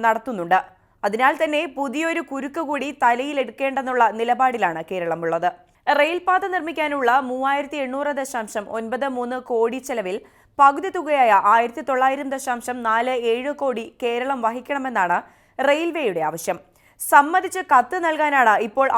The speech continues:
ആവശ്യപ്പെടുന്നത് എങ്കിലും അടുത്ത ഘട്ടത്തിൽ കരാർ ഒപ്പിടേണ്ടി വരും. ചെലവ് പങ്കിടുമെന്ന്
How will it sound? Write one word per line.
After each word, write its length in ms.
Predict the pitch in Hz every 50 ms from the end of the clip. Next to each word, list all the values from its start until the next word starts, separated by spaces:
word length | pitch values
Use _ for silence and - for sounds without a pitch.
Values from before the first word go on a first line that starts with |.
| 220 226
ആവശ്യപ്പെടുന്നത് 680 | 233 240 269 - 311 247 - 262 240 220 240 262 269 294 277 254
എങ്കിലും 260 | 214 196 185 180 190 254 - _ _ _ - - 269
അടുത്ത 200 | 277 269 277 - 381 370
ഘട്ടത്തിൽ 300 | 370 359 339 262 311 294 240 285
കരാർ 320 | 262 240 247 262 277 262 214
ഒപ്പിടേണ്ടി 380 | 175 - 196 180 175 170 170 170
വരും. 180 | 175 180 185 - - _ _ _ _ _ - -
ചെലവ് 280 | 277 247 247 254 294 269 254
പങ്കിടുമെന്ന് 560 | 254 240 247 262 311 302 294 311 285 269 269